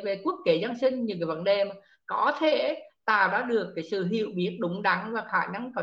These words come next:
thể truyền thông ở cho cái quảng đại quần chúng.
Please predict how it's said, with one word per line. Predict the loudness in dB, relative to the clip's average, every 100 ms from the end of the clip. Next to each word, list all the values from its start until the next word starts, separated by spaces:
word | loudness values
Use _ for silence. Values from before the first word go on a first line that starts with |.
| -6
thể | -8 -4
truyền | -4 -4 -4
thông | -4 -4 -14 -20 -10
ở | 2 2 4
cho | 2 0 -2
cái | -6
quảng | -6 -6
đại | -6
quần | -6 -4
chúng. | -4 -6